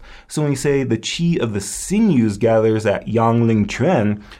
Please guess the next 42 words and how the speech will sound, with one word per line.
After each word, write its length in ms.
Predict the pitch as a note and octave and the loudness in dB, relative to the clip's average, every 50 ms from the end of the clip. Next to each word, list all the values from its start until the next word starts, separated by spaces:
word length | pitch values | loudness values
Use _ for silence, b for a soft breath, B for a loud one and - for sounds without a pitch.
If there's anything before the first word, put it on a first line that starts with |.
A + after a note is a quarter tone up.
| B | B
the 200 | - B2+ A2+ - | 0 0 0 2
Yang 320 | B2 C3 C3+ D3 E3 D#3+ D3+ | 2 2 2 2 4 4 2
Ling 140 | D3 C#3+ - | 2 0 0
Quan 320 | - - D#3+ D#3+ C#3 A2+ | 0 0 0 2 2 2
is 100 | G2+ G2 | 0 0
the 60 | G#2+ | 0
name 220 | G#2+ G#2 A2 G#2+ G#2 | 0 2 2 2 0
of 100 | G2 G2 | 0 0
gallbladder 500 | A2 G#2 G2+ G2 G2 F#2+ F#2 F#2 F#2 F#2 | 2 2 4 4 4 2 2 2 0 -2
thirty-four, 520 | - F#2+ F2+ F2 - - A#2 G2 F#2 - | -4 -6 -6 -6 -2 0 0 2 0 0
so 160 | - - G2+ | -2 -2 0
we 100 | F#2+ G2 | 0 0
know 200 | G2+ G#2 A2 G#2+ | 0 2 2 0
for 140 | G2+ - F2+ | 0 -2 -6
sure 280 | - - C3 B2 G#2+ F#2+ | -4 -2 0 0 2 2
that 280 | F#2 F2+ F2 - - | 2 0 -2 -2 -4
we're 160 | G#2 G2 F#2 | -4 -4 -4
talking 320 | F2+ - F#2+ F#2 F#2 F#2 F2+ | -2 -2 -4 -4 -4 -4 -4
about 240 | F2+ F#2 F2+ F2+ G2+ | -2 -2 -2 -2 -2
gallbladder 500 | G2 F#2 F2+ F2+ F#2+ F2+ F2+ F#2 F2+ F2+ | 0 0 0 2 0 -2 -2 -2 -4 -6
thirty-four. 600 | - F#2 F2+ F2+ F2 - - A#2+ A2 F#2 D#2+ - B B B B B B B B B _ | -6 -8 -8 -8 -10 -4 -2 -2 -2 -2 -4 -8 B B B B B B B B B _
But 160 | - G#4+ - | -6 -6 -6
some 280 | - - C#4 E4 F#4 | -8 -6 -6 -2 -2
of 100 | G4 F#4+ | -2 0
them 180 | F#4 F4+ F4+ F4 | 0 0 2 2
are 200 | D#4 C4 A#3 A#3+ | 2 2 0 0
actually 360 | A#3+ D4+ D4+ - - C4 A#3+ | -2 -2 -4 -6 -6 -6 -4
a 60 | A#3 | -4
little 220 | A3+ A3+ A#3 A3+ G#3+ | -2 0 0 0 2
bit 140 | G#3+ - G2 | 0 0 0
more 220 | G3 G3 G3 F#3+ | 0 0 0 0
vague, 360 | E3+ D#3+ G3 A3 A#3 G#3+ D#3+ | 0 0 -2 -2 -2 -2 -2
and 100 | C#3 B2 | -2 -2
we 80 | B2+ B2+ | -2 -2
kinda 260 | B2+ - E3 E3+ D#3+ | -4 -4 -4 -2 -2
have 200 | D3 E3 E3 D#3 | -2 -2 -4 -4
to 100 | - D3 | -4 -4
interpret 460 | D3 C3 B2+ - F3+ F#3 F#3 C#3+ G#2+ | -4 -4 -4 -4 -4 -2 -2 -4 -4
it. 140 | F#2 - - | -4 -8 -8
So 180 | - A#2+ - - | -6 -4 -4 -2
it 120 | A#2 A#2 | -4 -2
says, 240 | - B2 A#2 A#2 | 0 0 0 -2